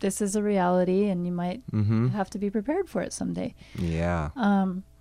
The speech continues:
Speaker 1: yeah. So just a few more things. Um,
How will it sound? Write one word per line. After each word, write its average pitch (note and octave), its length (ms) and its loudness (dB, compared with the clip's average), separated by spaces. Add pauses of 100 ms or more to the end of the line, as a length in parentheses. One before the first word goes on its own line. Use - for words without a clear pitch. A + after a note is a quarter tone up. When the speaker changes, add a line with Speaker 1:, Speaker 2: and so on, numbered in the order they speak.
(320)
Speaker 1:
yeah. D4+ 300 -4 (920)
So F4+ 340 4 (120)
just - 380 -2 (200)
a - 60 -20
few C4+ 220 8
more C4+ 200 12
things. B3+ 560 6
Um, G#3+ 400 4